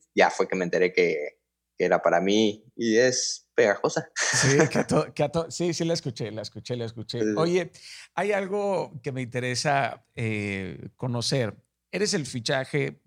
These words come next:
Speaker 2: más caro en la historia del fútbol portugués, el mexicano más caro de todos los tiempos. ¿Esto tiene realmente una importancia para el futbolista? ¿O es solamente como, ah, o sea, suma, pero, pero no es algo que,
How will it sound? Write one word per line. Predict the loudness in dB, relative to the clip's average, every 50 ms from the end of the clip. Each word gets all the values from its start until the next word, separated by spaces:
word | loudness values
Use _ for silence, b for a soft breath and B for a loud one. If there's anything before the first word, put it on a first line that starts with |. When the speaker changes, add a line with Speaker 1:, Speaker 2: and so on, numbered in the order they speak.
| _ _
Speaker 2:
más | -10 -10 -6 -2 0 0 0 0
caro | 0 -2 -2 -2
en | -2 -2
la | -4 -4
historia | -4 -2 -2 -2
del | -2 -2
fútbol | -4 -4 -4 -2 -2 -2
portugués, | -2 -4 -6 -4 -4 -2 -2 -2 -2 -2 -4 -8 -12 _ _ _ _ _ _ _ _ _ _
el | -8 -6
mexicano | -6 -6 -6 -6 -4 -4 -4 -2 -2
más | -4 -4 -4 -4
caro | -2 -2 -2 -4
de | -4
todos | -4 -4 -4 -4
los | -4 -6 -4
tiempos. | -4 -4 -4 -4 -6 -8 -8 -8 b b b b b b b b b _
¿Esto | -10 -8 -8 -8 -6
tiene | -6 -6 -6 -4 -2
realmente | -2 -2 -2 -2 -4 -4 -4 -4
una | -4 -4
importancia | -4 -4 -2 -4 -4 -2 -2 -2 -2 -2 -2 -4 -2 -2 -4 -2 -2
para | -2 -4 -4
el | -4
futbolista? | -6 -8 -8 -6 -6 -6 -6 -8 -8 -8 -8 -8 -8 -12 _ _ _ _ _ _ _ _ _ _ _ _
¿O | -2 0 0
es | 0 0 0 -2 -4 -6 -10 _ _ _ _
solamente | -12 -4 -2 0 0 0 0 -2 -4 -4 -6 -6 -6
como, | -6 -6 -6 -4 -6 -6 -8 -10 -14 _ _ _ _ _ _ _ _ _ _ _
ah, | -4 -4 -4 -4 -6 -10 -16 _ _ _ _ _ _ _ _ _
o | -6 -4
sea, | -2 0 0 -2 -4 -6 -10
suma, | -6 -2 -2 0 0 0 -2 -2
pero, | -2 -2 -2 -2 -4 -6 -10 _ _ _ _ _ _
pero | -4 -2 -2 0
no | 0 0 0
es | 0 2 2
algo | 2 2 2 0 -2 -4
que, | -4 -4 -4 -4 -6